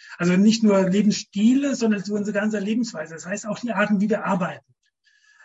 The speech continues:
Also das kann man auch sehr schön an der Corona-Epidemie s-, sehen, Pandemie, weil, äh, da wurde ja schon deutlich, dass die Gesellschaft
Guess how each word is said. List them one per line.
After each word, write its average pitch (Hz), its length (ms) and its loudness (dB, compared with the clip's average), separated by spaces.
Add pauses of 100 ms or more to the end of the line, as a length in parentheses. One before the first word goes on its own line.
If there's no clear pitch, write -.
Also 170 220 -8
das 180 260 -4
kann 208 140 0
man 226 120 0
auch 220 120 -8
sehr 240 160 -4
schön 262 200 -6
an 247 100 -2
der 233 100 -6
Corona-Epidemie 175 920 -8
s-, - 200 -20 (100)
sehen, 156 420 -10 (300)
Pandemie, 156 460 -8
weil, 165 320 -4
äh, 170 260 0 (640)
da 202 160 0
wurde 254 120 2
ja 254 140 0
schon 220 140 2
deutlich, 190 380 -2
dass 196 140 -6
die 180 100 -10
Gesellschaft 180 640 -6